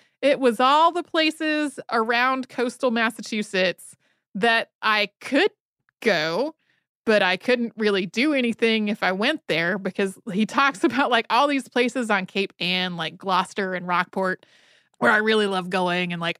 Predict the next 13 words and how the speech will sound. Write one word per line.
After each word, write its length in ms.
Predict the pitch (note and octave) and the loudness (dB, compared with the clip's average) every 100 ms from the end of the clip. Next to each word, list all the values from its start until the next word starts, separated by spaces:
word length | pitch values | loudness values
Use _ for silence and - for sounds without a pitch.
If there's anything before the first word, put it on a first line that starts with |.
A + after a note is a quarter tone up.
| - | -2
other 240 | A#3 G#3 | 2 2
places 520 | F#3+ G3+ F#3+ G#3 F#3+ | 2 0 0 -2 -4
that 120 | F#3 F3+ | -2 -2
are 80 | |
on 140 | F3+ F3 | 0 -2
the 80 | F3 | -8
coast. 420 | - F#3 F3+ - | -6 -4 -4 -4
And 80 | F3+ | -4
I 80 | |
was 160 | F3+ F3 | -4 -6
just 180 | F#3 - | -8 -6
like, 200 | F3+ F#3+ | -6 -2
"Man, 420 | G3+ G#3 F3+ | 0 2 0